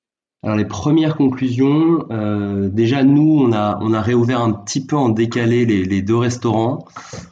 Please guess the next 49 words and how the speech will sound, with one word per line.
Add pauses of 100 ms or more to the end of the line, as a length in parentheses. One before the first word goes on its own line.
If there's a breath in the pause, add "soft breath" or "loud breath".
euh,
puisque
le
deux
juin
on
a
eu
la
possibilité,
à,
en
tout
cas
à
Paris,
de,
de,
de,
d'ouvrir
des
terrasses
et
aussi,
et
également
des
terrasses,
euh, (100)
éphémères, (140)
qui
a
été
plutôt,
euh,
bénéfique
pour
nous.
Euh,
sur
un
des
deux
établissements,
on
avait
une
terrasse
protégée